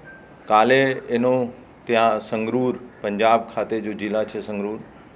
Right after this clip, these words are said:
ત્યાં ઇન્ટરસેપ્ટ કરવામાં પોલીસને સફળતા મળી અને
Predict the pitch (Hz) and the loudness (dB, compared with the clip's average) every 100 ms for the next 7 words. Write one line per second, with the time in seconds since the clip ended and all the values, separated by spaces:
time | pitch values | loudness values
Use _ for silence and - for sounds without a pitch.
0 | - - - - 107 104 101 110 117 107 | -20 -20 -10 -4 -2 -2 -4 -4 -4 -2
1 | 113 107 110 110 107 101 - - - 104 | -2 0 0 0 -2 -4 -12 -12 -8 -6
2 | 104 110 101 98 101 117 117 117 143 151 | -6 -6 -4 -2 -2 0 0 -2 -4 -12
3 | - - - - - - - - - - | -20 -20 -20 -20 -20 -20 -20 -20 -14 -6
4 | 107 110 107 | -4 -2 -4